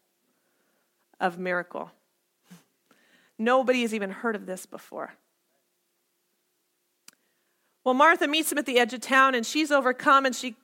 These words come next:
she falls at his feet and says, "Lord, if you had been here, my brother would not have died." And immediately Jesus says to her, "Well, he's gonna rise again." And she says, "I, I know that. I know. I know about the last day, the resurrection at the last day." And he says,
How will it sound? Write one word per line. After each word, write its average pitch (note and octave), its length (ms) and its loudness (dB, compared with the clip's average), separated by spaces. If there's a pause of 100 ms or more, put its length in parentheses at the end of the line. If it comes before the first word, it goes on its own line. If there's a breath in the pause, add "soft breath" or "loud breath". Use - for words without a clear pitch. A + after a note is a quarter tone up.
(280 soft breath)
she - 220 -8
falls D#4 420 4
at D4 80 -2
his C#4 140 -6
feet C#4 180 -2
and B3+ 100 -6
says, C4+ 160 -6
"Lord, F4 420 2
if - 120 -6
you G4 220 4
had C#4 260 4
been F#4+ 260 6
here, G4+ 360 6
my F#4+ 220 6
brother F4+ 280 4
would D#4 160 0
not C#4+ 160 4
have G#3 160 -2
died." C4 560 4 (880)
And A#3 120 0
immediately B3+ 580 2
Jesus A#3+ 420 -6
says A3+ 340 -4
to A3+ 80 -12
her, G#3+ 140 -6
"Well, G#3+ 380 -8 (320)
he's C4+ 260 -10
gonna F4 200 -10
rise G3 300 -6
again." - 360 -16 (1400)
And C4 120 -8
she D4+ 120 -8
says, D#4 220 -4
"I, - 220 2
I C4+ 180 2
know D4+ 300 -4
that. E3+ 320 -6
I F#3+ 160 -8
know. G#3 340 -4
I G3+ 60 -6
know G#3+ 140 -6
about G#3 220 -6
the G#3 100 -10
last G3+ 360 -2
day, G3+ 220 -8
the F#3+ 100 -10
resurrection G3 540 -10
at G#3+ 80 -12
the G3 100 -10
last F#3+ 380 -4
day." G3 180 -6
And G3 140 -12
he A3 100 -6
says, G#3+ 300 -6